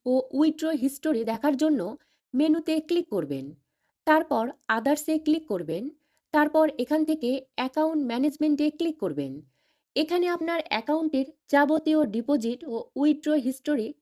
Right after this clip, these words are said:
দেখতে পাবেন। তারপর আপনার অ্যাকাউন্টের বোনাস সম্পর্কে জানতে প্রোমোতে সিলেক্ট করবেন। এখান থেকে আপনি প্রোমো কোড, ক্যাশব্যাক, ভিআইপি ক্যাশব্যাক, বোনাস ইত্যাদি সম্পর্কে বিস্তারিত জানতে পারবেন।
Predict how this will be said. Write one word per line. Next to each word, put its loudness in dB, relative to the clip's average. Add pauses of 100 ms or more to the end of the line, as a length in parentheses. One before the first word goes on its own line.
দেখতে -2
পাবেন। -6 (480)
তারপর 4
আপনার -6 (120)
অ্যাকাউন্টের -2 (280)
বোনাস 2
সম্পর্কে 0
জানতে -4 (280)
প্রোমোতে 2
সিলেক্ট -6
করবেন। -6 (520)
এখান 2
থেকে -2
আপনি -4
প্রোমো 0
কোড, 0 (380)
ক্যাশব্যাক, -2 (280)
ভিআইপি 0
ক্যাশব্যাক, -2 (280)
বোনাস 0 (120)
ইত্যাদি 0
সম্পর্কে 0 (280)
বিস্তারিত 0
জানতে 0
পারবেন। -4